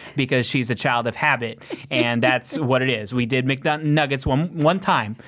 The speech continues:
Speaker 1: and now every time before dance, if I don't do McNuggets,
Speaker 2: Mm-hmm.
Speaker 1: I'm the worst dad.
Speaker 2: You are.
Speaker 1: And, like, "Mom does McNuggets, you suck." And so I have to go to McDonald's, and we pull up to the drive-thru, and it's like, "What would you like today?"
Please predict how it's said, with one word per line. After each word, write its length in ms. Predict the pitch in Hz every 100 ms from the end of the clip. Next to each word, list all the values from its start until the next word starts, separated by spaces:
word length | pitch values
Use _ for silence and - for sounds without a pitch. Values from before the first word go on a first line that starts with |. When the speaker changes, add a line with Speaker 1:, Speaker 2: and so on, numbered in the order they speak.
| - -
Speaker 1:
and 120 | 143
now 160 | 139
every 180 | 139 165
time 220 | 165 185
before 260 | 156 147 190
dance, 340 | 170 139 110
if 120 | 143 123
I 120 | 127
don't 180 | 143 139
do 120 | 151
McNuggets, 720 | 156 156 180 196 113 - - -
Speaker 2:
Mm-hmm. 180 | 202 175
Speaker 1:
I'm 120 | 151 170
the 80 |
worst 400 | 147 147 143 -
dad. 420 | 131 135 92 - -
Speaker 2:
You 100 | 196
are. 200 | 160 143 - - -
Speaker 1:
And, 160 | 165 156
like, 200 | 143 147
"Mom 460 | 165 170 165 285
does 260 | 170 127 -
McNuggets, 640 | 131 117 123 113 120 151 143
you 240 | 156 220
suck." 540 | 202 - 269 170 - - - - -
And 120 | 156
so 180 | 143 190
I 180 | 185 180
have 260 | 196 214
to 100 | 214
go 220 | 202 196 185
to 60 |
McDonald's, 680 | 180 180 196 180 131 135 131 - -
and 120 | 131 131
we 120 | 135
pull 320 | 135 143 151
up 120 | 156
to 80 | -
the 120 | 190
drive-thru, 680 | 180 165 147 131 - 110 110 - - -
and 100 | 113
it's 200 | 104 - 107
like, 280 | 104 - - - - _ _ _
"What 180 | 113 127
would 100 | 165
you 80 | 180
like 240 | 160 233
today?" 500 | - 156 120 107 104